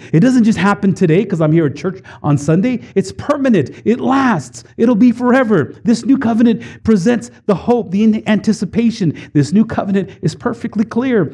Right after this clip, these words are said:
when you start to recognize and realize that the Holy Spirit is the one that is expounding these scriptures in our life. The new covenant always points to Jesus Christ, not to this culture,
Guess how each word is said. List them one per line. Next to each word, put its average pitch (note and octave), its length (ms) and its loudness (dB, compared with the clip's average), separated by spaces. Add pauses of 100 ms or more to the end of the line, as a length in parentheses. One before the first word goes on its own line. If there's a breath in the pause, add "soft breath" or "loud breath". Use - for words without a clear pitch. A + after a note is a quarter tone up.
(140 loud breath)
when G3+ 120 2
you A3 80 4
start G#3 260 -6
to F#3+ 60 0
recognize F#3+ 560 0
and F3+ 100 2
realize G3 380 2 (180 loud breath)
that - 100 -10
the D3+ 80 -2
Holy F#3+ 260 0
Spirit F#3+ 380 0
is D#3 80 0
the D#3+ 60 0
one F3 220 2
that D#3+ 120 0
is C#3 180 -4
expounding D#3+ 720 -2 (140 loud breath)
these D#3+ 200 2
scriptures D3 520 -2
in C#3 100 0
our C#3 140 2
life. C#3 480 -2
The C3+ 100 2
new F3+ 120 6
covenant F#3+ 440 0 (220 loud breath)
always A3 420 0
points F3+ 300 -2
to F3 80 -2
Jesus D#3+ 420 0
Christ, B2+ 420 -2 (240 loud breath)
not C#3 260 0
to - 80 -2
this E3+ 180 -2
culture, D#3+ 560 -2